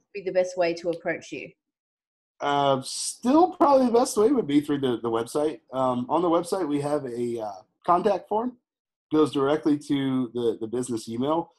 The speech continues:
Speaker 2: So if you, if you're a teacher thinking, "Man, that sounds like fun," or something, you happen to be in the area, just send me a link or send me a, a contact request.
Speaker 1: Okay.
Speaker 2: Um, and we can, we can get something up, uh, set up for that. Um, also, if,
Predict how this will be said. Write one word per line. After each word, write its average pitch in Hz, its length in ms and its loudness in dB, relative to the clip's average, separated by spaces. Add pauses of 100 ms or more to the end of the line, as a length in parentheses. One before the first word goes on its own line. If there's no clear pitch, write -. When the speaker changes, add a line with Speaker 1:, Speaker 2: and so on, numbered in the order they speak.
(160)
Speaker 2:
So 143 200 4
if 127 120 -4
you, 123 420 2 (260)
if 110 160 -12
you're 120 300 2
a 113 60 0
teacher 156 320 2
thinking, 131 340 -4
"Man, 190 160 -4
that 196 140 -8
sounds 180 180 -4
like 120 180 -4
fun," 185 320 2
or 113 120 2
something, 127 320 -2
you 123 160 -6 (240)
happen 123 220 -2
to 110 40 -6
be 117 100 0
in 110 80 0
the 107 140 0
area, 123 300 2 (400)
just 311 180 4
send 339 160 8
me 330 120 6
a 117 100 4
link 113 260 0 (320)
or 117 240 0
send 170 200 2
me 131 120 2
a, 107 100 -2 (100)
a 104 100 -6
contact 117 540 -6
request. 120 560 -10 (520)
Speaker 1:
Okay. 190 120 -6
Speaker 2:
Um, 113 300 0
and 117 100 -2
we 131 120 0
can, 113 280 -2
we 123 140 0
can 120 100 -2
get 120 160 -2
something 123 240 -2
up, 107 260 -8
uh, 110 140 -2
set 98 220 -6
up 95 160 -12 (260)
for 104 80 -6 (120)
that. 104 180 -8 (200)
Um, 120 540 2 (220)
also, 180 540 0
if, 123 140 -2